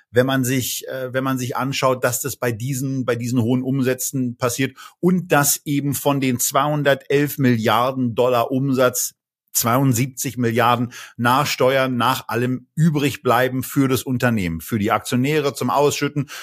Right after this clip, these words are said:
für Investitionen, ja, im Zweifelsfall auch mal als Liquidität für eine Strafzahlung, für die Optionalität des, ähm,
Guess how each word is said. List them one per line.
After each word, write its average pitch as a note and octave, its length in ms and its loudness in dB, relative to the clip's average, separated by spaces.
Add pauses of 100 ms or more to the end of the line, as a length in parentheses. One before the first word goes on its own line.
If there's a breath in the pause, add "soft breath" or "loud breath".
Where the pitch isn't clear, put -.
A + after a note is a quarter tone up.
(120)
für C3+ 160 0
Investitionen, C3 840 2 (200 loud breath)
ja, B2+ 280 4 (100)
im A2+ 100 -6
Zweifelsfall B2+ 460 0
auch A2+ 180 0
mal A#2+ 160 0
als A2+ 220 -2
Liquidität B2+ 600 -4
für C#3 100 -6
eine C3+ 80 -4
Strafzahlung, D3 640 2
für D3 160 -4
die C#3+ 100 -2
Optionalität D3 840 0 (360 loud breath)
des, C#3 460 4
ähm, C3 320 4